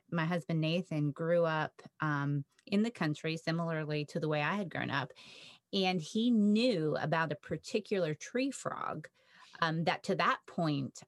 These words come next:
I had not met anyone else who knew this tree frog. And so even though I did not marry him because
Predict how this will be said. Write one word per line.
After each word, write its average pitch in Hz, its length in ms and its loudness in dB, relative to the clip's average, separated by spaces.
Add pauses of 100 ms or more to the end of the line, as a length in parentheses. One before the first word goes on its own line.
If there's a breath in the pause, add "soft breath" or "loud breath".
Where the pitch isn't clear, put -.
(120)
I 160 160 0
had 165 280 -4
not 165 300 -2
met 160 500 0
anyone 160 400 0
else 151 240 -4
who 165 140 -2
knew 147 280 0
this - 380 -10 (100)
tree 196 180 -2
frog. - 340 -12 (420 loud breath)
And 160 240 0
so 165 360 2
even 226 360 2
though 165 460 4
I 175 80 2
did 175 180 0
not 214 240 2
marry 170 320 2
him 160 260 0
because 233 960 0